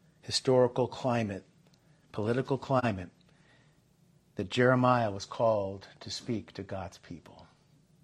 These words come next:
To God's chosen, they were to trust him.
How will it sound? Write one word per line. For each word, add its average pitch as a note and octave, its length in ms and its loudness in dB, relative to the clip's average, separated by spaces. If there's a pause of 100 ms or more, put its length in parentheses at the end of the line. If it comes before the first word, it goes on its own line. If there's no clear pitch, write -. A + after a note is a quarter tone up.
(2000)
To B2+ 120 -14
God's C3+ 260 8
chosen, D3 400 8
they A2+ 100 4
were A2+ 120 4
to G#2 80 -4
trust - 440 12
him. - 140 -10